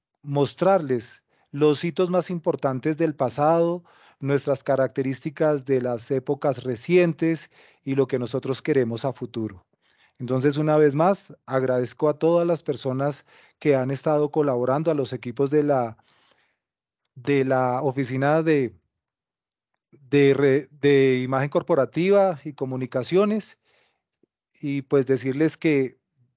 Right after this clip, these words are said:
queremos que todo, que toda la empresa sienta que el colegio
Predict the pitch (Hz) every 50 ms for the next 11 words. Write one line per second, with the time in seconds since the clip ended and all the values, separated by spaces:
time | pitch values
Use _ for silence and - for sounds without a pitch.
0 | _ _ _ _ _ - 143 143 147 165 175 165 135 - - - - _ _ _
1 | _ _ _ _ _ _ _ - 139 135 - - 165 170 175 175 175 180 180 180
2 | - 170 - 151 143 - 151 147 156 170 175 156 135 151 147 143 139 170 175 185
3 | 185 _ _ _ _ _ _ _ - - - 165 165 165 156 - 165 156 - 175
4 | 156 139 - 139 127 127 127 127 113 123 143 147 147 151 -